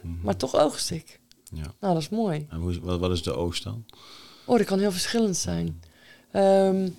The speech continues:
Speaker 2: dat iemand bijvoorbeeld na een, na een half jaar ineens belt en zegt van: "Joh, ik kreeg van die en die je telefoonnummer."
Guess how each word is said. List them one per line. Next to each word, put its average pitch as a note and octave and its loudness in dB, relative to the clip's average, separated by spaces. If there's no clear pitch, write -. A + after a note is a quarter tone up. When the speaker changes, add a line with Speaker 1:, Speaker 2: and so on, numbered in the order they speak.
Speaker 2:
dat - 2
iemand F#3+ 4
bijvoorbeeld F#3 4
na F#3 6
een, F#3 2
na F#3 2
een F3+ 4
half F#3 6
jaar F#3 6
ineens F#3 2
belt F3+ 6
en G3 -2
zegt E3+ -2
van: - -2
"Joh, C4 6
ik F#3 2
kreeg F#3+ 2
van F#3+ 2
die G3+ 6
en F#3 6
die G3 4
je F#3 4
telefoonnummer." G3 2